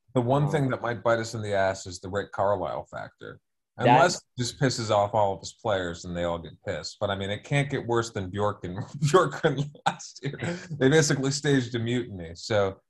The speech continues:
Speaker 1: i-, if you wanna make a case for some positive regression, that's your case, having a, a real coach this year.
Speaker 2: Yes, that's a very, very solid point about Carlisle. We'll see if Goga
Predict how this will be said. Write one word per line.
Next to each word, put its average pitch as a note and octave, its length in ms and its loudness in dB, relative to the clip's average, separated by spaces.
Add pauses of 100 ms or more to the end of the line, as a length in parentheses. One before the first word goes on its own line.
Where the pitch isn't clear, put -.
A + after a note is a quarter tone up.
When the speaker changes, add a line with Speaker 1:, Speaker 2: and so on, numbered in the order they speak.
(300)
Speaker 1:
i-, A2 40 -2
if A2 280 -2
you C3 80 6
wanna C3 180 4
make A#2+ 220 0
a A#2 40 -4
case A2+ 380 -4
for G#2+ 140 -6
some G#2 180 -8
positive G2+ 500 0
regression, F#2 540 -4
that's F2+ 200 -6
your E2 100 -8
case, F2 420 -6
having F2+ 320 -2
a, E2+ 240 -4
a F#2 100 -8
real F#2 220 -6
coach F2 300 -8 (100)
this - 200 -16
year. A2 160 -16 (280)
Speaker 2:
Yes, G#2+ 460 -2
that's G#2 180 -4
a A2 60 -4
very, A#2+ 440 4
very G#2+ 300 2
solid G#2 400 0
point G#2 400 -4
about G2 540 0
Carlisle. F#2+ 580 -2 (460)
We'll D#3+ 160 2
see A3 200 0
if A2+ 200 -2
Goga B2 600 6